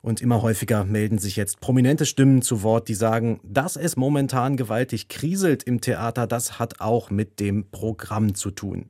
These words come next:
Aseptisch sei das Theater geworden. Es fehle an Figuren und das Spielen einer Rolle gleiche an vielen Theatern einem Parcours von Verbotsschildern.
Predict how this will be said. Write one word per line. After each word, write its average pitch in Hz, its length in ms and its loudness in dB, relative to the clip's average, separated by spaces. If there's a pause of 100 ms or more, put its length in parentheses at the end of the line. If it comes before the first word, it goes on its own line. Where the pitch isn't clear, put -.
Aseptisch 120 840 -2
sei 98 400 -4
das 110 200 -4
Theater 117 340 -2
geworden. 117 420 2
Es 98 140 -6
fehle 123 300 -2
an 113 100 -2
Figuren 147 600 2 (380)
und 151 140 -4
das 104 120 -2
Spielen 131 500 4
einer 107 200 0
Rolle 110 360 0
gleiche 117 680 0
an 104 160 -2
vielen 160 380 0
Theatern 104 600 -2
einem 104 320 0
Parcours 120 640 0
von 98 260 -2
Verbotsschildern. 90 1000 -6